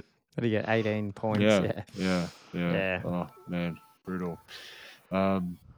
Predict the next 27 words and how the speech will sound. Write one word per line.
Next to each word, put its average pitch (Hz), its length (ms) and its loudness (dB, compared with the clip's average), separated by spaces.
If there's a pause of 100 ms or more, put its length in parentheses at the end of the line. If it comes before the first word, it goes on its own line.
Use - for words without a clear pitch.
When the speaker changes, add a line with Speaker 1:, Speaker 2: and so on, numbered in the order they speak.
(120)
Speaker 2:
the 143 80 4
one 208 160 8
that 262 220 4
did 143 340 4
pretty, 165 380 4
like, 170 260 6
I 175 140 12
was 180 160 8
surprised 190 480 8
at 247 180 4
the, 160 200 6
the 143 220 6
other 170 360 12
ridiculous 123 480 6
list, 92 180 2
which 113 120 4
is 104 100 2
the 104 100 4
all-mounted 104 600 6
goblin 90 580 4
list, - 400 0 (1800)
actually 226 220 8
Speaker 1:
Mm. - 60 2
Speaker 2:
didn't 240 60 6
do 214 120 8
too 202 160 10
badly. 175 400 8